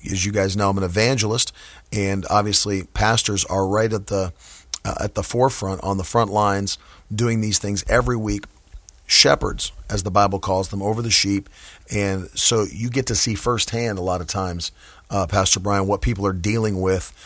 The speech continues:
uh, when the enemy's trying to come against them, take them out of the kingdom. And, uh, you know, you see the ups and downs on a weekly basis. What's it like?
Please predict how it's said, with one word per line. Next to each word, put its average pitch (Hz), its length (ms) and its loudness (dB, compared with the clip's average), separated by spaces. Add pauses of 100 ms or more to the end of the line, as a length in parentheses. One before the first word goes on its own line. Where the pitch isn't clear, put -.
(300)
uh, 87 200 -4
when 104 180 -4
the 101 120 -2
enemy's 104 280 -2
trying 101 180 0
to 95 60 -2
come 104 200 -2
against 101 360 -2
them, 98 140 -4
take 107 260 0
them 95 160 -4
out 101 200 2
of 92 80 -4
the 95 60 -6
kingdom. 101 480 -2 (440)
And, 101 340 0
uh, 92 320 -2
you 76 300 -6
know, 113 60 2
you 120 160 0
see 139 180 2
the 107 140 -2
ups 98 180 0
and 98 100 -4
downs 104 440 0
on 101 120 -4
a 98 40 -4
weekly 101 280 -4
basis. 101 400 0
What's 101 140 -4
it 98 60 0
like? 98 240 -2